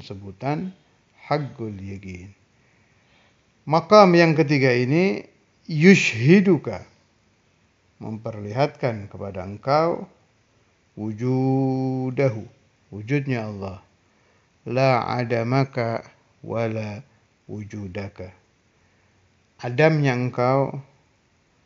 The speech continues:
dan wujudnya engkau sudah hilang. Ini pembahasan yang paling sulit.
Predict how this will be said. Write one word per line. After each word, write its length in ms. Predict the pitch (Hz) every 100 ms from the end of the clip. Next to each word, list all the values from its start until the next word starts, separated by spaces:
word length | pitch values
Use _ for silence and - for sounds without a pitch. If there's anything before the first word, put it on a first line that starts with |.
| _ -
dan 320 | 127 120 113
wujudnya 520 | 107 107 147 143 123
engkau 560 | 110 117 131 139 151 160 - _ _ _ _ _ _ _ _ _
sudah 600 | - 101 98 92 120 117 - _ _ -
hilang. 400 | 113 123 123 - - _ _ _ _ _ _ _ _ - _ _ _ _ _
Ini 520 | 107 110 131 139 139 151 _ _ _ _
pembahasan 880 | - 120 98 104 98 - 123 143 180 170 _ _ _ _ _ _ _ _ _ _ _ _ _ _
yang 160 | 110 101
paling 320 | 107 107 107
sulit. 400 | - 110 139 175